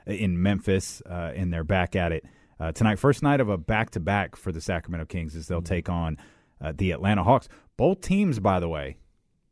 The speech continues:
Speaker 1: have lost four in a row. The
Speaker 2: The
Speaker 1: Utah
Speaker 2: Jazz
Speaker 1: Jazz
Speaker 2: and the
Speaker 1: and the
Speaker 2: Hawks.
Speaker 1: Atlanta Hawks have lost four in a row.
Speaker 2: The Hawks situation just gets weirder by the day.
Speaker 1: Hate to see it.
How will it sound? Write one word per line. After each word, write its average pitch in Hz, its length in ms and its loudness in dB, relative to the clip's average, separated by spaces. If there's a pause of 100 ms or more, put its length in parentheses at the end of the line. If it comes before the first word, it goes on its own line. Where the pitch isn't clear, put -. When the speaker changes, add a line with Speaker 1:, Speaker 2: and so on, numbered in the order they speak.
(560)
Speaker 1:
have 90 120 -10
lost 131 240 -2
four 127 180 0
in 123 60 0
a 110 40 0
row. 104 320 0 (680)
The 85 80 -6
Speaker 2:
The 92 60 2
Speaker 1:
Utah 123 300 6
Speaker 2:
Jazz 120 100 2
Speaker 1:
Jazz 127 300 2
Speaker 2:
and 113 140 2
the 113 60 2
Speaker 1:
and 107 120 -2
the 110 40 0
Speaker 2:
Hawks. - 0 -
Speaker 1:
Atlanta 113 180 0
Hawks 98 240 0
have 82 140 -6
lost 87 240 -4
four 87 160 -4
in 85 80 -4
a 80 40 -4
row. 67 320 -8
Speaker 2:
The - 80 -4
Hawks 135 280 -2
situation 101 680 -4
just 92 220 -10
gets 98 180 -4
weirder 104 320 -2
by 92 180 -4
the 87 100 -8
day. 95 340 -6 (100)
Speaker 1:
Hate 220 200 8
to 160 80 2
see 247 260 8
it. 131 180 2